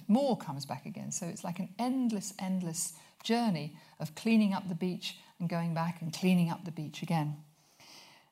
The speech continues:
So if we just look at these sort of three pictures at the top, we got nutrients.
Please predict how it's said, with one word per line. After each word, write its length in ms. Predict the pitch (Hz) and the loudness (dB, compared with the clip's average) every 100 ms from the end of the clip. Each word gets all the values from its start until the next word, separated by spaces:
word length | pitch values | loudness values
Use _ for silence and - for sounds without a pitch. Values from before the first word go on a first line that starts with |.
| _ _ | _ _
So 340 | - 247 240 - - 196 - | 2 6 6 4 -6 -12 -2
if 180 | 269 - | 2 6
we 80 | 294 | 6
just 220 | 294 - | 4 2
look 180 | 294 - | 0 2
at 100 | 202 | 6
these 320 | 220 214 214 | 8 8 6
sort 140 | 196 | 4
of 80 | 180 | 4
three 520 | - - 226 214 190 - - | 2 6 10 10 10 4 -2
pictures 340 | 233 - 170 | -2 0 0
at 140 | 151 | -2
the 60 | 180 | -4
top, 360 | - 240 143 - | 0 4 4 6
we 180 | 180 | 2
got 240 | 190 165 - | 4 2 6
nutrients. 840 | 190 226 277 - 294 233 - - | 8 8 6 -4 -8 -10 -10 -10